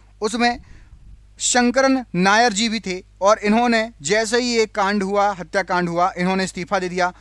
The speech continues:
शंकर-, शंकरन नायर जी, ऑप्शन नंबर यहाँ पर सी राइट आंसर है। जलियांवाला बाग हत्याकांड के लिए जिम्मेदार ओ डायर को निम्नलिखित में से किसने मार डाला था?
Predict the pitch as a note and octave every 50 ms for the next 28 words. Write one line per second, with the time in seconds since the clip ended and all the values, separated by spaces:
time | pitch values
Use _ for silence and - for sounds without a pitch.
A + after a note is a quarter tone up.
0 | - _ - - - A3+ A3+ A#3+ - B3+ B3 A#3+ B3 B3+ G#3+ E3+ - - G#3 G#3
1 | A3 - A#3+ A#3+ B3 B3 A#3 G#3 F3+ - - - - D#3 E3 F3 F#3 G3 G#3 A3+
2 | A3+ F#3 F3 G3 G3 - - E3+ E3+ - - B3+ A#3 A3+ A3+ A3 G#3+ G#3 G3+ G3+
3 | G#3+ G3+ - - G#3+ G3 E3+ C#3+ C#3 C3+ A#2+ A#2 - B2+ A2 G2+ - - - -
4 | - - - - - - - - - - - - - - - - - - - -
5 | - - - - - - - D3+ G3+ A3+ C4+ D4 D4 C#4+ C#4 C4+ B3+ B3+ B3+ B3
6 | A3+ A3+ A3+ B3 A#3+ A3 A#3 A3 A3 F#3 A3 A3 G#3+ G#3 F3+ D#3+ F#3 F3+ F3 E3+
7 | F3+ E3 C#3 - - - - - A3+ B3+ C4 A3 A#3 G#3+ G#3+ A3+ A3+ A3+ - G3+
8 | D3 - - - D3+ F3 G3+ A#3 A#3+ B3+ B3+ A3 A#3+ A3+ A#3+ A#3+ - A#3+ - B3
9 | - - B3+ A#3+ B3+ B3+ B3+ B3+ B3+ - _ _ - D3+ D#3 D#3+ E3 F3 F#3 F#3+
10 | F#3 E3 C#3+ C#3 C#3 C#3 - E3 C#3 G#2+ -